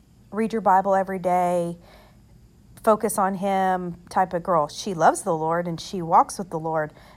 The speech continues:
but she's, you know, twenty years old. She's got a million other things going on right now, and that's not her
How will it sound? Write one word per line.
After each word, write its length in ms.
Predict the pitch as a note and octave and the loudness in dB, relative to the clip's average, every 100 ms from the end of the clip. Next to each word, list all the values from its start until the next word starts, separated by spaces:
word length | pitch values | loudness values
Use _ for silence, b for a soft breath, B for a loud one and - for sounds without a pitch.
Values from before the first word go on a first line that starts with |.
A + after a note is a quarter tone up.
| B | B
but 220 | F3+ E3+ - - _ _ - - - - | -2 -2 -2 -14 _ _ -20 -20 -20 -14
she's, 520 | - G#3+ G3+ G3 - - _ - _ | -10 -6 -6 -8 -12 -16 _ -20 _
you 160 | G3 F3+ | -10 -6
know, 140 | F3 | -6
twenty 320 | F3 A3 G#3 | -4 -2 -2
years 200 | F#3 F3 | -2 2
old. 300 | G#3 G3+ D#3 | 4 4 2
She's 180 | - F#3+ | -6 -4
got 140 | G3 | -2
a 40 | F3 | 0
million 320 | F3+ F#3 F3 | -2 -2 0
other 180 | F3 E3+ | 0 -2
things 300 | E3+ E3+ E3 | -6 -10 -8
going 240 | E3+ E3+ | -4 0
on 120 | G3 | 0
right 200 | F#3 D#3+ | 0 -4
now, 260 | D#3+ D#3 D#3 | -4 -6 -4
and 160 | E3 E3+ | -4 -4
that's 260 | D#3 - | -6 -6
not 220 | F#3+ E3+ | -2 -2
her 220 | - E3 | -2 -4